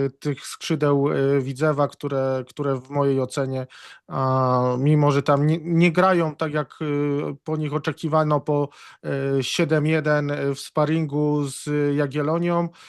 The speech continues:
e, no bo wtedy, wtedy zagrały naprawdę mega, to,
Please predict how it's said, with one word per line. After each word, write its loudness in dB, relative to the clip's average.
e, -8
no -2
bo 0
wtedy, 2
wtedy -2
zagrały 2
naprawdę -2
mega, 0
to, -2